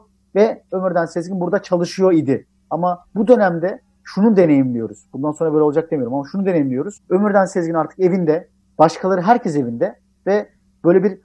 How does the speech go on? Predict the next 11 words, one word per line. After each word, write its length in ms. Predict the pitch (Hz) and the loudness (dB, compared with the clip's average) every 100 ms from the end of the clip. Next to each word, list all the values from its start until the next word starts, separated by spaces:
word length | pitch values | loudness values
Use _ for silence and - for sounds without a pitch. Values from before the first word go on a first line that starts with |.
| - | -2
online 380 | 160 190 202 202 | 2 4 4 2
toplantı 460 | 185 180 196 190 | -2 -2 -2 0
enflasyonu 500 | 202 180 202 185 196 | -2 2 0 2 -2
oldu 340 | 196 180 180 208 - | 0 -2 -4 -6 -2
başta. 420 | 139 - 165 - _ _ - | -2 -2 -6 -8 _ _ -4
Ama 180 | 156 | 0
bence 380 | 165 202 180 208 _ - | 2 2 0 -6 _ -2
yavaş 340 | 139 185 185 | 4 4 4
yavaş 280 | 147 135 - - | -2 -2 -6 -2
üreten 360 | 151 170 226 | 4 4 4
insanlar, 500 | 202 160 143 120 127 | 0 -2 -4 -4 -6